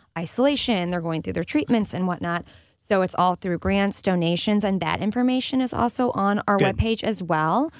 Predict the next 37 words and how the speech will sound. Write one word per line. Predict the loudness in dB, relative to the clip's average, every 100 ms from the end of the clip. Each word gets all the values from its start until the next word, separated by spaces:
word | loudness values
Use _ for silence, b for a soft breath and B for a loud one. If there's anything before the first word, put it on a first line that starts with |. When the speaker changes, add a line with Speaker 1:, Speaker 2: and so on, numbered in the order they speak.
| b _
Speaker 1:
There's | -4 -2 -2
ways | -2 -2
to | -4
become | 0 0
a | 2
member | 2 0 0
of | 0
the | 0
Song | 2 2 0
Society, | -2 0 2 2 2 2 0 -2 B B B
um, | -4 -2 -2 -6 -8 _ _
all | -8
sorts | -6 -6
of | -6
different | -6 -6 -4
ways. | -2 0 -2 -2
We, | -2 0 -2 -6
of | -4
course, | 0 0
have, | 0
like, | 0 -2 _ _ _
the, | -8 -6 -2
you | -2
know, |
Facebooks | 0 -4 -4 -6 -6 -2
and | 0 2
the, | 0 0 -2 -2
and | 0 0
the, |
and | 2 2 2
the |
Instagrams | 0 0 -2 -2 0 0
and | 0
all | 0
that | -2
fun | -4 -4
stuff. | -2 -4